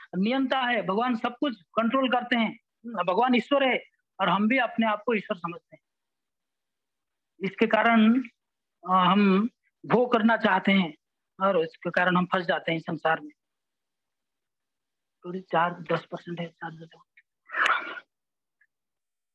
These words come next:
तो सारे जीव वैधानिक रूप से भगवान के सनातन सेवक है, किंतु उनमें से कुछ अपनी स्वतंत्रता का दुरुपयोग करने के कारण सेवा करना नहीं चाहते, अतः उन्हें भौतिक प्रकृति अर्थात माया एवं भ्रम का भोग करने दिया जाता है। हम्म,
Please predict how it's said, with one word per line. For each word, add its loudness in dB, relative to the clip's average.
तो 2
सारे 2
जीव 4
वैधानिक 2
रूप 2
से 0
भगवान 0
के -2
सनातन -2
सेवक -4
है, -2
किंतु -4
उनमें -4
से -6
कुछ -4
अपनी 0
स्वतंत्रता -2
का -2
दुरुपयोग -4
करने -2
के -8
कारण 0
सेवा 0
करना -2
नहीं 0
चाहते, -4
अतः -2
उन्हें 0
भौतिक -2
प्रकृति -2
अर्थात -2
माया 0
एवं -2
भ्रम -2
का -2
भोग -4
करने -4
दिया -2
जाता -4
है। -4
हम्म, -20